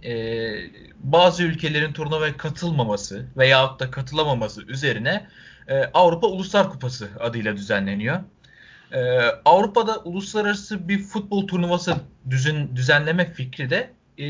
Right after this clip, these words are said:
ilk ortaya atan isim eski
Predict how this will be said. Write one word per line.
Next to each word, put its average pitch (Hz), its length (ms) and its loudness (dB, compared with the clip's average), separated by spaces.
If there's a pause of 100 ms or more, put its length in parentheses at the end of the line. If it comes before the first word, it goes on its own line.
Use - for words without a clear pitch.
ilk 196 440 -4
ortaya 170 360 6
atan 156 320 2
isim 233 340 -4 (520)
eski 220 540 -4